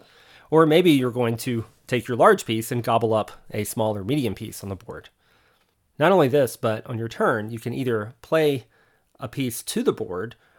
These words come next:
or you can move one of your pieces that's already on the board, which is not something you can do in traditional tic-tac-toe. All this adds a ton of strategy to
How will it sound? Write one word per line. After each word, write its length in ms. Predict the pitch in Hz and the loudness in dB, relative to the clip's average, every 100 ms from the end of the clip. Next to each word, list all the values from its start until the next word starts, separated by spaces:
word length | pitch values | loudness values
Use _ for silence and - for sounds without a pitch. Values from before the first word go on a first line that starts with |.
| _ | _
or 320 | - 208 135 110 | 0 2 4 2
you 160 | 123 | -4
can 180 | - 120 | -6 -4
move 280 | 127 147 127 | -2 -2 -2
one 100 | 120 | -4
of 80 | 110 | -4
your 120 | 110 | -6
pieces 380 | 127 113 117 101 | -6 -6 -8 -6
that's 220 | 117 - | -8 -8
already 420 | 127 120 120 117 117 | -6 -4 -4 -6 -4
on 240 | 170 226 | -2 -2
the 60 | 113 | -4
board, 400 | 101 73 53 - _ _ | -8 -14 -16 -20 _ _
which 120 | 117 | -10
is 120 | 143 | -4
not 180 | 170 135 | 0 0
something 300 | 151 120 117 | -2 -6 -6
you 80 | 117 | -10
can 100 | 120 | -10
do 160 | 110 104 | -8 -8
in 80 | |
traditional 480 | 101 110 104 - - | -8 -10 -10 -12 -14
tic-tac-toe. 720 | - 110 - 90 - 175 - - _ _ _ _ _ _ _ | -16 -16 -14 -10 -2 0 0 -8 _ _ _ _ _ _ _
All 120 | 123 | -4
this 220 | 135 135 131 | 0 0 0
adds 240 | 113 107 | 0 0
a 140 | 104 | -6
ton 200 | 98 165 | -4 -2
of 80 | 202 | -2
strategy 520 | - 120 98 - 110 | 0 -2 -2 -8 -10
to 340 | 113 - 107 | -10 -8 -8